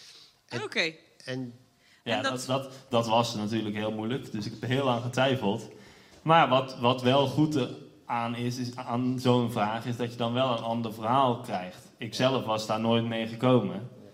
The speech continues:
Speaker 3: En da-, dat is denk ik wel, ehm, ook iets wat ik eerder al zei, een beetje wel de punt, denk ik, ook wat sterk is in, in Frits' manier van opschrijven. Hij zorgt wel dat hij iets hoort wat hij anders misschien niet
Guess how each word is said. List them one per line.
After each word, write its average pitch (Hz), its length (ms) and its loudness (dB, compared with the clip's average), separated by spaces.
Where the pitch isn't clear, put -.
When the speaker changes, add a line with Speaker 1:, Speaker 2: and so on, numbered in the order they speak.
Speaker 3:
En 113 160 -6
da-, 107 180 -4
dat 123 240 2
is 101 100 -4
denk 113 260 -2
ik 107 140 -8
wel, 110 500 0
ehm, 104 540 -6
ook 139 300 -2
iets 123 180 -8
wat 120 120 0
ik 120 80 -6
eerder 120 260 -2
al 113 120 0
zei, 104 240 -2
een 110 80 -8
beetje 113 300 -4
wel 113 180 0
de 113 100 -6
punt, 131 380 -4
denk 117 200 -4
ik, 120 60 -12
ook 117 180 -4
wat 139 160 -6
sterk 143 440 -4
is 117 180 -8
in, 117 260 -8
in 110 300 -10
Frits' 131 380 -6
manier 107 480 -2
van 104 400 -4
opschrijven. 104 560 -6
Hij 113 160 -2
zorgt 117 320 -2
wel 127 220 0
dat 113 200 -2
hij 104 120 -6
iets 110 260 -8
hoort 117 480 2
wat 101 160 -8
hij - 80 -10
anders 123 280 -4
misschien 113 340 -8
niet 127 320 -10